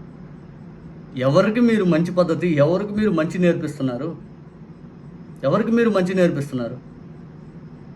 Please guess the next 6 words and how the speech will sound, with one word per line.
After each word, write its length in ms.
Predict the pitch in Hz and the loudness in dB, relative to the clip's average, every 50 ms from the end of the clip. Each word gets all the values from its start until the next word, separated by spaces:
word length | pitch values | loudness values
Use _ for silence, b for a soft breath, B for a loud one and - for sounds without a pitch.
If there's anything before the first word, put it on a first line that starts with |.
| - - - - - - - - - - - - - - - - - | -20 -20 -20 -20 -18 -18 -18 -18 -18 -18 -18 -18 -18 -18 -16 -14 -12
నిజంగా 800 | 117 - - 208 220 233 226 220 214 220 233 233 220 - - - - - - - - | -12 -4 2 4 4 6 6 6 6 6 6 4 2 0 -6 -12 -16 -18 -16 -10 -6
ఇప్పుడున్న 460 | 147 143 143 - 175 170 180 196 220 | -6 -4 0 2 2 2 4 2 0
పరిస్థితుల్లో 1040 | 226 - 180 180 180 185 - - 208 196 - 180 165 160 151 156 175 214 240 - - - - - - - - | 0 0 0 0 0 0 -4 -6 -8 -8 -6 -4 0 2 2 2 2 2 0 -2 -6 -12 -16 -20 -18 -12 -6
మీరు 680 | 139 135 131 135 160 196 220 226 208 185 175 190 208 202 - - - | -2 0 2 4 4 4 4 6 6 4 4 4 2 -2 -6 -4 -4
అత్యంత, 640 | 143 139 - - - - 208 220 226 220 214 208 180 143 - - - - - - - - - - - - - - - - - - - - - - - - | -4 -4 -4 -8 -4 0 2 4 4 4 4 2 2 0 -2 -6 -14 -16 -18 -18 -18 -18 -18 -18 -18 -18 -18 -18 -18 -16 -16 -16 -18 -18 -18 -16 -12 -10
అత్యంత 680 | 180 180 - - - 240 220 220 214 - 196 175 - | -10 -10 -10 -4 0 2 4 4 4 4 4 2 2